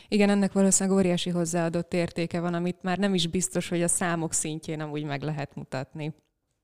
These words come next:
Adja magát a kérdés, hogy egy ilyen, ö,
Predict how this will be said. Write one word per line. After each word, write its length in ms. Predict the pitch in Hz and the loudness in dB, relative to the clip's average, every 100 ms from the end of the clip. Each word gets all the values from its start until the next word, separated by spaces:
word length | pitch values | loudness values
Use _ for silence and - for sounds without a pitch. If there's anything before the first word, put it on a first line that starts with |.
| _ _ _ _ - - - - | _ _ _ _ -20 -18 -18 -18
Adja 300 | - 247 320 | 0 4 4
magát 400 | 269 214 202 202 | 4 4 4 4
a 60 | 202 | 0
kérdés, 460 | - 233 214 208 - | 0 0 2 0 0
hogy 140 | 196 | 0
egy 160 | 196 196 | 0 0
ilyen, 320 | 233 208 202 | 0 2 2
ö, 180 | 196 | 2